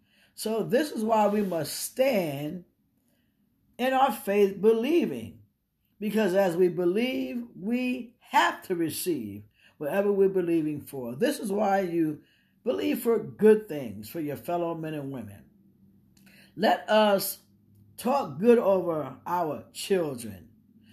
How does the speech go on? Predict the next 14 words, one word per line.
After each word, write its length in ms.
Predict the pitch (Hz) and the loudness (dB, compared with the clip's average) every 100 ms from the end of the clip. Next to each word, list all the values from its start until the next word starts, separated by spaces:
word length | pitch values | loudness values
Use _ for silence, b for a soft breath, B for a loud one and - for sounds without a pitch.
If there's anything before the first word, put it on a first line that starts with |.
| B B | B B
Let 160 | 240 302 | 0 0
us 80 | 240 | 0
talk 400 | - 262 175 147 | -2 0 0 0
good 300 | 262 254 - | 6 6 6
over 640 | 196 202 185 180 165 147 _ _ _ _ _ _ - | -2 -2 0 0 -2 -8 _ _ _ _ _ _ -4
our 600 | 208 208 170 165 147 107 - _ | 2 2 2 -2 -4 -8 -16 _
possessions. 920 | 143 135 151 190 160 - - - - _ _ _ b b b | -6 -4 0 0 0 -8 -16 -20 -20 _ _ _ b b b
Let 140 | 214 | -2
us 100 | 320 | -2
talk 420 | - - 277 208 143 | -2 0 0 0 2
good 200 | 240 233 | 4 4
over 280 | 202 190 | 4 2
our 540 | 170 165 180 147 127 - _ _ _ | 2 0 0 -2 -6 -10 _ _ _
families. 880 | - - 220 196 135 107 85 101 - | -20 0 2 4 2 -6 -12 -16 -18